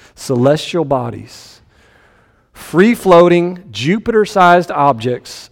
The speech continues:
unexplained by current theories of planet formation. This discovery has done nothing less than completely blow up their current theories of how stars and planets were formed.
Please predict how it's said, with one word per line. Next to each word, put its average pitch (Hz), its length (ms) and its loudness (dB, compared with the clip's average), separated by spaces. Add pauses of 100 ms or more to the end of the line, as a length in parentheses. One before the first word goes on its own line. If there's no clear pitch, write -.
(100)
unexplained 151 1160 -4 (420)
by 127 140 0
current 165 440 -2
theories 139 760 -4 (200)
of - 140 -10
planet 127 440 -6
formation. 110 600 -12 (1900)
This 214 220 0
discovery 147 720 -2 (920)
has 131 180 -4
done 139 300 0
nothing 196 580 0 (320)
less 170 420 4
than 147 160 -2
completely 180 800 0
blow 156 380 4
up 151 280 4
their 131 160 0
current 151 480 -4
theories 139 420 -2
of 123 100 -10
how 113 120 -6
stars 123 560 -4
and 117 160 -12
planets 117 480 -8
were 113 80 -12
formed. 98 400 -16